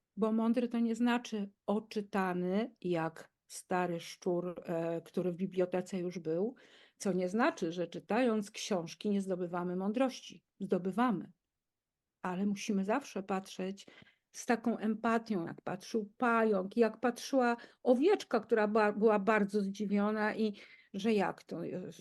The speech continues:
ona nie jest dobrą wiedźmą? Jest świetną wiedźmą. Przecież Ba-, Bazylka jest wspaniała, prawda?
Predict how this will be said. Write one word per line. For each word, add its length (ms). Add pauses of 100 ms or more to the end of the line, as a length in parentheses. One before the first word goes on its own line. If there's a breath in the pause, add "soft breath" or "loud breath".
(140)
ona 200
nie 180
jest 140
dobrą 340
wiedźmą? 380
Jest 200
świetną 760
wiedźmą. 600
Przecież 360
Ba-, 280
Bazylka 500
jest 540
wspaniała, 680
prawda? 560